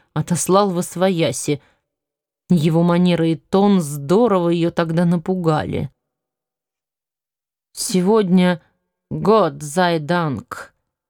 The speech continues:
его нигде не было видно. Фрау Мендлер открыла дверь ключом, который ей был выдан на прошлой неделе,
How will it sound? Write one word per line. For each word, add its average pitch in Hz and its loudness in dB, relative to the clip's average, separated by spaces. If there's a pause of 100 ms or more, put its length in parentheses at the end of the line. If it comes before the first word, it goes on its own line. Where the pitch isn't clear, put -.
его 170 2
нигде 175 0
не 180 2
было 170 2
видно. 147 -2 (760)
Фрау 185 4
Мендлер 185 0 (240)
открыла 180 0
дверь 160 0
ключом, 240 2 (420)
который 175 0
ей 175 2
был 160 0
выдан 180 2
на 180 2
прошлой 180 0
неделе, 185 2